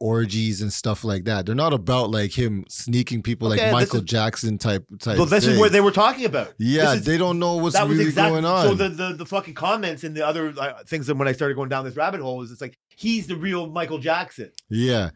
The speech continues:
Speaker 2: Like,
Speaker 1: No, this has been going on for ye-, like, these
Speaker 2: How
Speaker 1: rumors
Speaker 2: do you
Speaker 1: have
Speaker 2: know
Speaker 1: been
Speaker 2: what's
Speaker 1: going
Speaker 2: true,
Speaker 1: on
Speaker 2: though?
Speaker 1: for years, like,
Speaker 2: That's
Speaker 1: years, like,
Speaker 2: hilarious.
Speaker 1: decades, like, decades.
Speaker 2: So I didn't know nothing about, that was news
Speaker 1: So,
Speaker 2: to me.
Speaker 1: so Cassie Ventura is a, a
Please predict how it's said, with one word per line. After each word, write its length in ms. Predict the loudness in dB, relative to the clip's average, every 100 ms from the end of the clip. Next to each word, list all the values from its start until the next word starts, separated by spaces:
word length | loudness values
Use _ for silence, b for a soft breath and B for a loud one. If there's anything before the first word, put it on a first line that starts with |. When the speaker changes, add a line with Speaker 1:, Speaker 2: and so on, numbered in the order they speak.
| -4
Speaker 2:
Like, 160 | -2
Speaker 1:
No, 300 | 0 2 2
this 180 | 2 0
has 80 | -2
been 180 | -2 0
going 200 | 0 2
on 140 | 0
for 180 | -2 -2
ye-, 300 | -2 -4 -2
like, 180 | -2 -2
these 220 | -4 -4
Speaker 2:
How 80 | -2
Speaker 1:
rumors 200 | 0 0
Speaker 2:
do 20 | 0
you 20 |
Speaker 1:
have 40 |
Speaker 2:
know 60 | 0
Speaker 1:
been 80 | 0
Speaker 2:
what's 100 | 0
Speaker 1:
going 160 | 0 0
Speaker 2:
true, 40 |
Speaker 1:
on 160 | 0 0
Speaker 2:
though? 120 | -2
Speaker 1:
for 160 | 0
years, 1120 | 0 -2 -4 -4 -2 0 0 0 0 -2 -8 -4
like, 200 | -2 -2
Speaker 2:
That's 200 | -4 -4
Speaker 1:
years, 460 | -2 0 2 2
like, 100 | 2 -2
Speaker 2:
hilarious. 120 | 0
Speaker 1:
decades, 720 | 0 0 0 -2 -2 -8 -6
like, 220 | -6 -4
decades. 500 | -2 -2 -2 -4 -4
Speaker 2:
So 80 | 0
I 180 | 2 4
didn't 140 | 4
know 100 | 2
nothing 300 | 2 2 0
about, 240 | 0 0 0
that 100 | 0
was 180 | -2
news 140 | -2 0
Speaker 1:
So, 100 | 2
Speaker 2:
to 60 | 4
me. 180 | 2 -2 _ b
Speaker 1:
so 220 | -2 0
Cassie 440 | 4 4 4 4 0
Ventura 460 | 0 0 2 2
is 140 | 2 2
a, 280 | 2 2 0 -2
a 340 | 0 0 -2